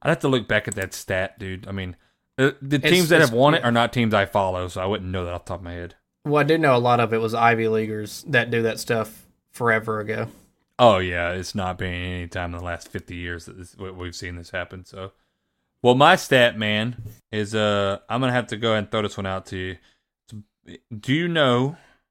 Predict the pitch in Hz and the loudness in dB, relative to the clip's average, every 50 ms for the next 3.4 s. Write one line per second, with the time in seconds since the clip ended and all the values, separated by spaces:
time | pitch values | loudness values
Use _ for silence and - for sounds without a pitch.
0 | _ _ _ _ _ _ _ _ _ _ _ _ _ 104 104 - 127 127 127 123 | _ _ _ _ _ _ _ _ _ _ _ _ _ -20 -8 -4 -2 0 0 0
1 | 123 123 120 120 117 120 117 113 110 107 107 107 104 - - 143 143 131 120 117 | 0 0 -2 -4 -4 -2 -2 -2 0 0 -2 -2 -4 -6 -8 -8 -8 -10 -2 0
2 | 123 117 110 - - 117 107 101 101 101 95 - _ _ _ _ _ _ _ 123 | 0 0 0 -2 -4 -6 -4 -4 -4 -6 -6 -8 _ _ _ _ _ _ _ 0
3 | 123 120 117 120 113 110 104 - | 0 2 2 2 0 0 -2 -6